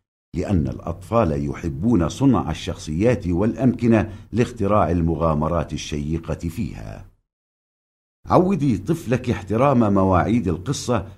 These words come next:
أو فترة القراءة، وأتيحي أمامه المجال لنسج أو تأليف قصة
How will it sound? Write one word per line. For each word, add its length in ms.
أو 200
فترة 520
القراءة، 680
وأتيحي 800
أمامه 480
المجال 600
لنسج 680
أو 160
تأليف 720
قصة 480